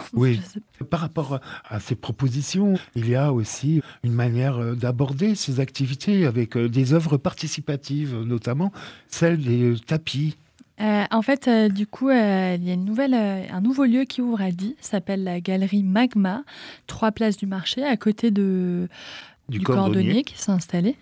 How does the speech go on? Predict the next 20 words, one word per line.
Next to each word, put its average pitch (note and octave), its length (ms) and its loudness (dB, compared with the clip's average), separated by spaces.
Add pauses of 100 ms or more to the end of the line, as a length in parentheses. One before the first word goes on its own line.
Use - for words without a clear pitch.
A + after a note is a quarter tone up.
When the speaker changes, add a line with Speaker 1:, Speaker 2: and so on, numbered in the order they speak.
(100)
Speaker 1:
euh, G3 200 0 (360)
là F#3 100 0
où F#3+ 40 2
il F3+ 60 2
y F3 40 2
avait E3+ 180 2
l'atelier F3+ 420 -2
avant. F3+ 300 -2 (560)
Euh, G3 460 4
c'est G#3 160 -2
une G3+ 120 2
galerie D4 360 2
d'art G#3+ 380 4
qui G#3 220 0
est G3+ 40 4
ouverte G3+ 560 0
par, F#3 280 -2
euh, F3+ 140 0
Floriane G#3 640 0
Carlier G3 560 2